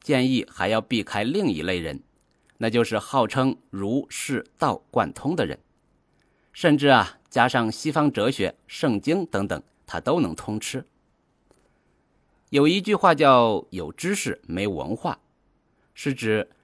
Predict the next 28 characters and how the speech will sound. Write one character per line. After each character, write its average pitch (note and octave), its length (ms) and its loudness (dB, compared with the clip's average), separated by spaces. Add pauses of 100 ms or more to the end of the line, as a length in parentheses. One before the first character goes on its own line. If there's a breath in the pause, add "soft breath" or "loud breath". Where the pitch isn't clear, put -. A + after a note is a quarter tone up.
(140 soft breath)
知 G#3 140 -2
识 G3 180 -2
储 - 260 -6
备 D3 200 4
很 C#2+ 200 -8
丰 C#3 280 -2
富， - 260 -8 (420)
读 A2 140 -4
过 C3 140 2
很 G2 160 -4
多 A2+ 120 2
书， D3+ 400 -4 (200)
但 A#2 180 0
是 G#2+ 220 -4
没 A#2+ 160 0
有 B2 100 2
从 A2+ 260 -4
书 D3+ 260 -2
里 C3 120 2
学 G2 240 -2
会 A2 220 -2 (100)
待 A#2 180 0
人 F#2 220 -4
接 C3+ 220 -2
物 D#3 180 -2
的 D3 100 -8
道 F3+ 240 -2
理。 D#2 200 -10